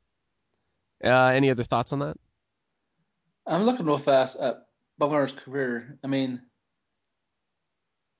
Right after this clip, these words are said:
Speaker 2: he's only hitting one forty-seven this year as a hitter with those two home runs.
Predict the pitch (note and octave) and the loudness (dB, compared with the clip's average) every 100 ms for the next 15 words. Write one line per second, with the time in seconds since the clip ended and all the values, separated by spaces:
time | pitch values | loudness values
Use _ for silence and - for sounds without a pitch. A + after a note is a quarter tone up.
0 | _ _ _ _ _ _ _ _ - D#3+ | _ _ _ _ _ _ _ _ -14 -4
1 | G3 C#4+ F#3 F#3+ D#3 C#3 D3+ D3 D3+ C#3+ | 0 0 2 0 0 -2 -2 -4 -6 -6
2 | C3+ C3 D3 D#3 D#3 E3+ D#3 C#3+ D3+ F3 | -4 -6 -6 -8 -8 -8 -6 -6 -6 -6
3 | F#3 _ _ _ _ - C3+ C#3 D3+ C#3+ | -10 _ _ _ _ -6 -4 -2 -4 -2
4 | C#3+ C#3+ D#3 F3 - | -2 -2 -4 -8 -16